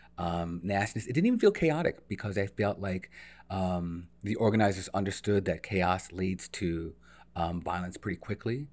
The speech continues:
And so part of de-escalation is kind of letting people know that there's a barrier,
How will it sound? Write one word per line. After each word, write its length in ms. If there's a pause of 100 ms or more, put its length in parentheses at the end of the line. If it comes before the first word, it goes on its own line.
(240)
And 80
so 100
part 240
of 80
de-escalation 840 (260)
is 80
kind 140
of 40
letting 240
people 260
know 360
that 420 (420)
there's 180
a 40
barrier, 540